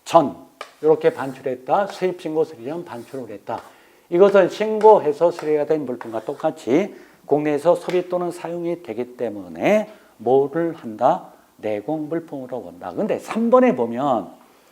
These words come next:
입항 전이라고 이렇게 표현을 한-, 해놓고 있어요. 이것은 이백사십사 조에 보면 입항 전 수입 신고 제도라고 하는 것이 있는데 이것은 뭐를 얘기를 하냐면 수입 신고의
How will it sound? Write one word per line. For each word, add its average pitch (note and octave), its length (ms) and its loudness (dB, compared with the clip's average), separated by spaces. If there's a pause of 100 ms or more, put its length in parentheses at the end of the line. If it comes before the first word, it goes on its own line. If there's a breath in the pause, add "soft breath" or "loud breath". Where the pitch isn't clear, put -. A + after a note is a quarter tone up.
(320 soft breath)
입항 F#3 640 -8
전이라고 G3+ 560 0
이렇게 A#2+ 280 -8
표현을 B2 440 -14
한-, F3+ 280 -16 (140)
해놓고 E3+ 340 -8
있어요. - 320 -16 (680 soft breath)
이것은 F#3 360 8
이백사십사 E3+ 880 0
조에 F3+ 220 -2
보면 C3+ 300 -4
입항 D3+ 360 -4
전 E3 140 -2
수입 E3+ 280 -8
신고 F3+ 340 -2
제도라고 F3 500 -2
하는 D3+ 120 -4
것이 B2 200 -8
있는데 G#2 580 2 (1080 loud breath)
이것은 F#3+ 480 8
뭐를 F#3 400 2
얘기를 D3+ 260 0
하냐면 B2+ 580 -4 (220 loud breath)
수입 B3 680 4
신고의 A#3 920 6